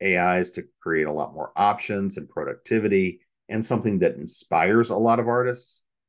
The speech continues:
But at the end of the day, A Is, at least now, still don't have that ability to have the nuance and the creative essence to deliver art and creativity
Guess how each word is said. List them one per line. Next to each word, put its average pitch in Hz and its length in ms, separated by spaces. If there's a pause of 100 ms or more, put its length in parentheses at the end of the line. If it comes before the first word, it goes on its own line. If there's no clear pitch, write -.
(140)
But 113 260
at 110 100
the 117 120
end 135 120
of 110 60
the 107 60
day, 98 420
A 95 220
Is, 90 120
at - 140
least 87 300
now, 101 360
still 131 300
don't 120 260
have 101 300
that 90 140
ability 85 400
to 73 60
have 80 200
the 78 80
nuance 85 680 (560)
and 98 480
the 92 60
creative 110 460
essence 85 540 (140)
to - 80
deliver 104 680
art 98 280
and 85 80
creativity 78 760